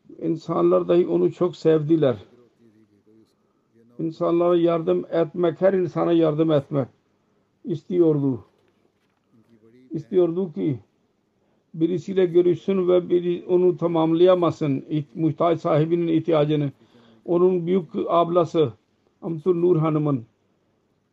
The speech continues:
Amtul Basir Hanım yazıyor. Afrikalı bir bayan vardı.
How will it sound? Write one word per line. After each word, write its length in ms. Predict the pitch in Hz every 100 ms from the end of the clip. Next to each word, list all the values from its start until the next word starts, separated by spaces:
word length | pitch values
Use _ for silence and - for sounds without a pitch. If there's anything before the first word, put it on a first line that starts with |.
| -
Amtul 400 | 165 160 180 180
Basir 340 | 160 151 185 170
Hanım 300 | 165 180 175
yazıyor. 540 | 165 151 156 143 117 - _ _ _ _ _ _ _ _ _ _ _
Afrikalı 680 | - 151 170 170 151 185 185
bir 180 | 180 170
bayan 380 | 165 165 180 180
vardı. 460 | 165 151 147 139